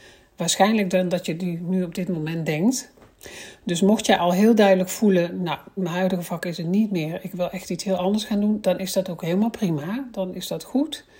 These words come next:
En dan zou ik dat ook volgen. Ehm, maar mocht je dat niet zo duidelijk voelen, dan is het ook goed om dat nog niet als conclusie te trekken.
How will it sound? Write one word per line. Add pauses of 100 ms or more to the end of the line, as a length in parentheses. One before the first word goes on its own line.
(400)
En
dan
zou
ik
dat
ook
volgen. (720)
Ehm, (420)
maar
mocht
je
dat
niet
zo
duidelijk
voelen, (160)
dan (1300)
is
het
ook
goed (260)
om
dat (100)
nog
niet
als
conclusie
te
trekken.